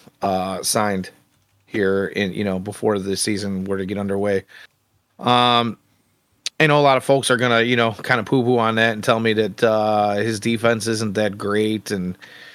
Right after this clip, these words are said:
you know, he, uh, he has issues out there in the field, but, uh, or, you know, they want somebody that's gonna swing it from the, the left-hand side of the plate. Eh, I don't care about any of that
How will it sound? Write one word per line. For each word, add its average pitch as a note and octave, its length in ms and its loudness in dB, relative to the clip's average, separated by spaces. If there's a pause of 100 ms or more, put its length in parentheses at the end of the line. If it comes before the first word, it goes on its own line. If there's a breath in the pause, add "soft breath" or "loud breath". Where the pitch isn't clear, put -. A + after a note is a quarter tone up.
(400 loud breath)
you A2 140 -2
know, G2+ 180 0
he, A#2 380 2
uh, G#2 260 2 (600 loud breath)
he A#2 340 -2
has A2 180 0
issues A2+ 340 0
out G#2 200 0
there G#2 320 -2 (160)
in A2 120 -4
the G2 60 -4
field, A#2 360 2
but, G2+ 180 -2 (1600)
uh, C#3 60 2
or, C#3+ 400 4
you D3 100 2
know, B2 160 2 (160)
they C3 120 6
want C3 200 0
somebody B2 300 2
that's A2 180 0
gonna A#2 260 0 (140)
swing C3 400 0
it A2 120 0
from A#2 260 2
the, G#2+ 160 0
the G#2+ 140 -4
left-hand A2 460 0
side G#2 220 0
of G2 60 -4
the F#2+ 80 -6
plate. A2 340 0 (840)
Eh, A2+ 220 0 (220)
I D3 200 4
don't D3 460 0
care C3+ 220 4
about A#2 280 2
any C3+ 280 2
of A#2+ 80 4
that G#2 260 0